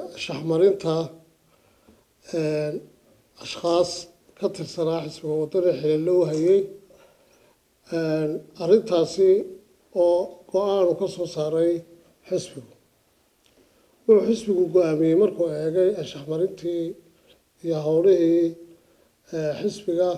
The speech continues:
iyo xeerarkiisii uu eegay in Cabdirasaaq Iid Maxamed oo ah guddoomiye ku-xigeenka gobolka Maroodi Jeex, ee, Mudane Cali Cabdi Muuse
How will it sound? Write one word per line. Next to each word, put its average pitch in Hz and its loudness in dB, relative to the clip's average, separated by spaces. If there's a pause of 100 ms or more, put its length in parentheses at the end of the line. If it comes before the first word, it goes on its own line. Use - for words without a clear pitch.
(400)
iyo 170 2
xeerarkiisii 180 0
uu 175 0
eegay 160 0 (960)
in 214 8 (1600)
Cabdirasaaq 180 4 (160)
Iid 208 2
Maxamed 170 2 (260)
oo 180 2
ah 190 2
guddoomiye 160 2
ku-xigeenka 160 2
gobolka 175 4
Maroodi 156 -2
Jeex, 190 2 (1300)
ee, 170 0
Mudane 185 6 (100)
Cali 202 4
Cabdi 180 2
Muuse 170 4